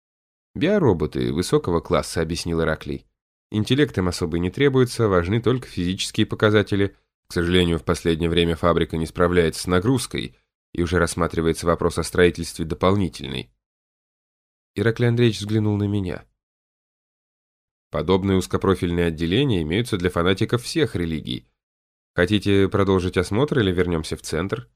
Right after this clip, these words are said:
«Кажется, я уже получил представление об этих, как вы их называли, узкопрофильных отделениях. Давайте вернемся к главному. Я так и не понял, что же у вас происходит с душами.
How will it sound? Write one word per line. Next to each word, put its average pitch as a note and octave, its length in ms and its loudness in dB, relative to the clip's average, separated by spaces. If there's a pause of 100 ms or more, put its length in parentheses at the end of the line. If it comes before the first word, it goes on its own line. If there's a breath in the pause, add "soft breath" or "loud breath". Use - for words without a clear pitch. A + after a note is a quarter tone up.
(1500)
«Кажется, C3+ 340 2
я C3+ 160 4
уже B2+ 220 4
получил C3 420 0
представление G2 600 2
об F#2+ 80 0
этих, F#2 220 -2
как - 180 -4
вы F#2 100 0
их F2 100 -8
называли, F2 720 0 (260)
узкопрофильных F2 840 -2 (140)
отделениях. E2 640 -4 (760)
Давайте D3 280 2
вернемся A#2 380 4
к G2+ 60 -2
главному. D#2 640 2
Я G2 260 -2
так A#2 240 -2
и A#2+ 40 4
не B2+ 100 2
понял, B2 340 0
что A#2 200 -4
же G#2 100 -2
у G#2+ 40 2
вас G#2+ 140 2
происходит A2+ 500 -2
с G#2 60 -12
душами. E2 540 -6